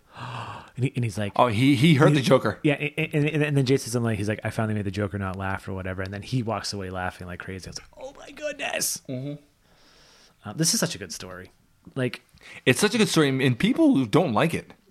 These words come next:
Speaker 1: I know. I read that. I, I, I, I, I was reading reviews today, and, like, they're like, "I just didn't like the story." Like, n-, n-, not the, this wasn't the movie. This was the comic.
Speaker 2: Yeah, and, and I liked it.
Speaker 1: Someone said, like, the, like, it was written really well, everything.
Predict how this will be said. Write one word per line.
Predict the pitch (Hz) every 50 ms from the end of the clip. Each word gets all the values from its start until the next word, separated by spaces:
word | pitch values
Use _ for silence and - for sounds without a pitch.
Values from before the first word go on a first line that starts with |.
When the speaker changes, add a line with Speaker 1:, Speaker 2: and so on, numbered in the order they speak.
| _ _ _ _ _ _ _ _ _ _ _ _ _ _
Speaker 1:
I | - 254 208
know. | 208 254 262
I | 254 214
read | 214 240 208
that. | 240 240 233 190 165
I, | - 202 202
I, | - 143 156
I, | - - - 185 180
I, | - - - 185 - - 180 180 175 180 175
I | 175 180
was | 170 160
reading | 208 220 190 196
reviews | 190 175 175 196 196 196 185 165 - -
today, | - - 165 165 185 208 220 196 147
and, | 135 127 131
like, | 131 127 123 -
they're | - 135 131
like, | 127 127
"I | 127
just | 123 120 -
didn't | - 120
like | 120 113 -
the | -
story." | - - 139 143 113 101
Like, | 113 139 151 156
n-, | 202 196 202 202
n-, | 190 190 185
not | 170 175 180
the, | 170 151
this | 165 160 190
wasn't | 190 220 165 135
the | 139
movie. | 170 214 156
This | 123 131 -
was | -
the | - -
comic. | - 170 208 147 92 - - _
Speaker 2:
Yeah, | 123 123 131 117 110 -
and, | 143 151 143
and | 170 160 175
I | 180
liked | 190 185 226 240 -
it. | - - - - 143 - _
Speaker 1:
Someone | - - - 185 202 202
said, | 170 196 175
like, | 180 165 143 -
the, | - 156
like, | 147 143 -
it | 165
was | 143 131
written | 123 156 185 185 175
really | 165 180 196
well, | 190 156 131 127 160 185 - _ _ _ _ - _ -
everything. | 147 147 139 156